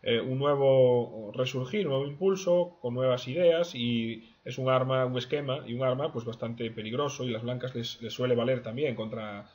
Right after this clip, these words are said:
contra muchas aperturas, ¿no? Bueno, en este caso el negro juega con C cinco y efectivamente, tras E cuatro, caballo C seis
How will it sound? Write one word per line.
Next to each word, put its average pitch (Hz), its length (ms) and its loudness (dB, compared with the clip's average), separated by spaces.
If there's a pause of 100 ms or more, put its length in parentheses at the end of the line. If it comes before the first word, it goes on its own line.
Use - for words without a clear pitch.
(240)
contra 110 260 -4
muchas 127 320 0
aperturas, 120 680 0
¿no? 214 200 -6 (800)
Bueno, 165 200 10
en 165 80 4
este 180 140 0
caso 180 240 6
el 151 40 -2
negro 170 280 4
juega 135 220 4
con 127 140 0
C 185 160 -2
cinco 269 720 2 (140)
y 135 80 0
efectivamente, 127 720 -2
tras 127 300 0
E 139 100 -4
cuatro, 117 580 4
caballo 123 340 0
C 131 140 -2
seis 240 600 0